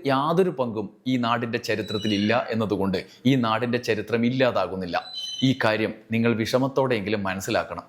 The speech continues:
അംഗീകരിക്കണം. മാപ്പെഴുത്തും മണം പിടിക്കലും രാജ്യത്തിൻ്റെ മുഖ്യ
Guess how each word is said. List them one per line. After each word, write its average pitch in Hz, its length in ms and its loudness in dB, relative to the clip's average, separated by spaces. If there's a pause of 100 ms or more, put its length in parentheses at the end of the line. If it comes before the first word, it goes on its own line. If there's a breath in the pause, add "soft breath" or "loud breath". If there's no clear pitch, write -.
(120)
അംഗീകരിക്കണം. 104 600 0 (320 soft breath)
മാപ്പെഴുത്തും 123 800 2
മണം 117 260 2
പിടിക്കലും 123 440 -2 (280 loud breath)
രാജ്യത്തിൻ്റെ 123 600 2
മുഖ്യ 120 240 0